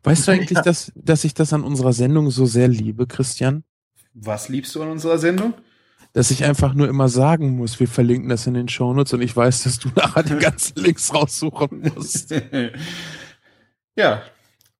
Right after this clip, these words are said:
Speaker 3: das ist Service.
Speaker 1: Genau. Ähm, Patrick, vielleicht magst, sagt man eigentlich Patrick oder Patrick bei dir?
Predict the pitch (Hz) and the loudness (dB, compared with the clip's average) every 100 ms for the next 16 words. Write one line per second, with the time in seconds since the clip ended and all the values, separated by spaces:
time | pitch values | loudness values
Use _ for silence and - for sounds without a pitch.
0 | _ 113 120 - 190 160 110 - - _ | _ -12 -10 2 2 2 -2 -10 -14 _
1 | - - _ _ _ _ _ _ _ _ | -20 -20 _ _ _ _ _ _ _ _
2 | _ _ _ _ _ _ _ - 95 92 | _ _ _ _ _ _ _ -16 -14 -14
3 | 85 87 _ _ - - - - _ _ | -18 -20 _ _ -20 -20 -20 -20 _ _
4 | 143 147 151 247 254 - 190 190 208 202 | 2 4 4 2 2 2 2 2 0 0
5 | - - _ 156 185 202 175 165 151 - | -8 -16 _ -2 0 -2 -2 -2 -2 0
6 | 190 - 240 226 220 151 135 127 - 98 | 0 0 -2 0 0 -2 -2 -6 -8 -12
7 | 92 82 | -12 -14